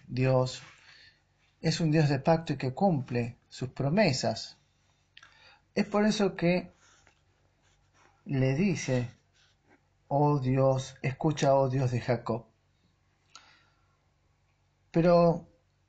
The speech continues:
pensando en la oración en sí, podemos preguntar, eh, ¿a dónde estaba apuntando el salmista? Y quizás podríamos tener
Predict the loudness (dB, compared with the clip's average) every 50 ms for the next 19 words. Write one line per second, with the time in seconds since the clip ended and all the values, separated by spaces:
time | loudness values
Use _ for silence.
0 | _ _ _ _ _ _ _ _ _ _ _ _ _ _ _ _ -6 _ 2 2
1 | 2 2 0 0 2 2 2 2 2 2 2 2 2 2 0 0 0 0 0 0
2 | 2 0 -2 -4 -4 -2 -2 -2 -2 -2 -6 _ _ _ _ _ _ _ _ _
3 | _ _ _ _ _ _ _ _ _ _ _ _ _ _ _ _ _ _ _ 0
4 | 0 2 2 0 0 -2 -2 -2 0 2 2 0 0 2 0 0 0 -2 -6 -12
5 | _ _ -10 -8 -6 -6 -6 -6 -8 -10 -14 _ _ _ _ _ _ _ _ _
6 | _ _ _ _ _ _ _ _ _ _ _ _ _ _ -4 -2 0 2 2 2
7 | 2 2 0 -2 0 0 4 4 4 4 4 -2 -6 -4 -4 -2 2 4 4 4
8 | 4 0 -2 -2 -2 -2 -4 -4 -2 -4 -6 -6 -10 -14 -14 -14 -14 _ _ _
9 | _ _ _ _ _ _ _ _ _ _ _ _ _ -20 -20 -20 -20 _ _ _
10 | _ _ _ _ _ _ _ _ _ _ _ _ -20 _ _ _ _ _ _ _
11 | _ _ _ _ _ _ _ _ -8 -6 -6 -4 -6 0 0 -2 0 2 2 2
12 | 4 4 4 2 2 0 -2 -2 0 4 4 4 4 4 2 -2 -4 -6